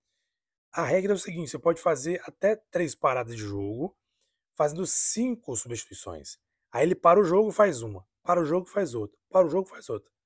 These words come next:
São Paulo parece criança. Tem hora que o São Paulo, sinceramente, é, eu, eu acho que eu falei isso aqui nesse, no podcast. Esse é o pacote de São Paulo, essa loucura de São Paulo. Simplesmente ele vai lá, troca um, troca um, não.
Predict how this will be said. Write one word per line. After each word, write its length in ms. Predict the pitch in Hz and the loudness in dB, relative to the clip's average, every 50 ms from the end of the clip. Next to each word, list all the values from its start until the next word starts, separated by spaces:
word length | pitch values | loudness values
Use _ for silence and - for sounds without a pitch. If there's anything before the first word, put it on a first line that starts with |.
| _ _ _ _ _ _ _ _ _ _ _ _ | _ _ _ _ _ _ _ _ _ _ _ _
São 200 | _ - - 247 | _ -4 -4 -4
Paulo 220 | 240 - 202 220 220 | 0 2 2 2 4
parece 280 | - 220 220 208 - | 2 2 2 0 -2
criança. 460 | - - - 262 160 139 127 - - 107 | -8 -6 -4 -2 -2 -2 -4 -6 -8 -4
Tem 100 | - 165 | -4 -4
hora 80 | 175 | -2
que 60 | 165 | -2
o 20 | - | -4
São 120 | - 185 | -4 -2
Paulo, 360 | - - 151 139 151 180 190 | 0 0 2 2 2 0 -2
sinceramente, 600 | 175 - - - 196 214 196 160 131 123 110 - 165 | -4 -8 -2 0 0 0 0 -2 -6 -8 -8 -6 -4
é, 260 | 185 196 202 190 - _ _ _ _ _ _ _ _ | -4 -4 -6 -8 -10 _ _ _ _ _ _ _ _
eu, 60 | - 156 190 208 196 180 190 202 - - | -4 0 0 2 4 2 2 0 4 4
eu 60 | 185 | 2
acho 120 | 196 - | 2 2
que 40 | - | -2
eu 60 | - | 2
falei 240 | - 214 190 151 175 | 4 4 6 6 2
isso 140 | 175 - 190 | -2 -4 -6
aqui 120 | 160 - | -8 -6
nesse, 200 | 170 160 156 156 - | -8 -8 -8 -8 -10
no 100 | 151 147 | -12 -12
podcast. 580 | 131 _ 156 151 - - - - 123 113 - - - _ _ _ _ - | -6 _ -4 -4 -4 -6 -4 -2 -2 -2 -4 -6 -14 _ _ _ _ -4
Esse 160 | 151 - - | -2 2 2
é 40 | 208 | 2
o 60 | 202 | 0
pacote 540 | - - 214 202 - - - 175 180 180 - | 2 4 2 2 2 2 4 4 4 4 2
de 60 | - | -4
São 160 | - 190 180 | -4 -4 -4
Paulo, 380 | - - 196 180 151 151 143 131 | 2 2 2 4 4 2 0 -2
essa 160 | 120 - 160 | 0 -2 0
loucura 520 | 156 175 170 - _ - 160 202 185 175 | 0 0 -2 -4 _ -4 -2 0 0 -2
de 80 | 170 - | -4 -4
São 140 | - 180 151 | -6 -6 0
Paulo. 420 | - 180 175 156 143 143 127 107 - _ _ _ _ _ _ _ _ _ _ _ _ _ _ _ _ _ | 2 2 2 2 0 -2 -4 -6 -12 _ _ _ _ _ _ _ _ _ _ _ _ _ _ _ _ _
Simplesmente 560 | - - 214 208 - 240 190 190 202 190 - | -4 -2 -2 0 0 0 2 2 0 2 2
ele 120 | 220 220 214 | 0 0 4
vai 220 | 170 180 202 196 | 6 6 8 8
lá, 240 | 175 160 180 196 190 - _ _ _ _ _ | 6 4 2 2 0 -2 _ _ _ _ _
troca 340 | - 165 180 180 - 185 180 | 4 4 4 4 6 4 2
um, 180 | 180 196 196 | 2 2 -2
troca 320 | 196 - 170 175 - - 180 | -2 0 0 0 2 2 2
um, 100 | 190 220 | 2 2
não. 280 | 247 220 220 180 123 | 2 2 2 0 -2